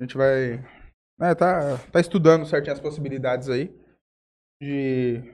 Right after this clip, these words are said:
de expandir, né? Santa Fé, Fernandópolis, ver qual que é o, os mercados que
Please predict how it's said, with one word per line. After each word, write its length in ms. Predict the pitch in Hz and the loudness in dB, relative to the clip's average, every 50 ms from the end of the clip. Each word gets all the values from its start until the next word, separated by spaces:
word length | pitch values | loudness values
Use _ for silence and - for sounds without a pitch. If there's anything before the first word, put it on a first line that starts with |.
| - _ - | -20 _ -10
de 80 | 151 | -8
expandir, 520 | 165 - - 254 262 233 202 196 190 170 156 | -8 2 2 4 4 4 2 0 0 -2 -2
né? 400 | 160 165 151 135 120 107 110 113 - | -2 -2 -2 -2 -2 -4 -4 -6 -8
Santa 300 | - - 147 135 147 127 | -6 -6 -4 -4 -4 -8
Fé, 680 | - - 135 143 156 156 143 123 110 104 101 104 - - _ _ _ | -6 -6 -6 -4 -2 -2 -2 -2 -4 -6 -8 -12 -16 -20 _ _ _
Fernandópolis, 440 | 131 127 123 117 113 139 143 143 147 | -2 -2 -2 0 0 0 0 0 -2
ver 80 | 147 | -2
qual 180 | 131 - 147 147 | -2 0 0 0
que 60 | 160 | 0
é 20 | |
o, 320 | 160 156 139 139 139 - - | 0 0 -2 -4 -8 -8 -10
os 80 | 147 | -8
mercados 440 | 147 165 147 143 143 139 139 135 - | -4 -2 -2 -2 0 -2 -2 -2 -4
que 240 | - - 139 135 143 | -6 -8 -8 -8 -8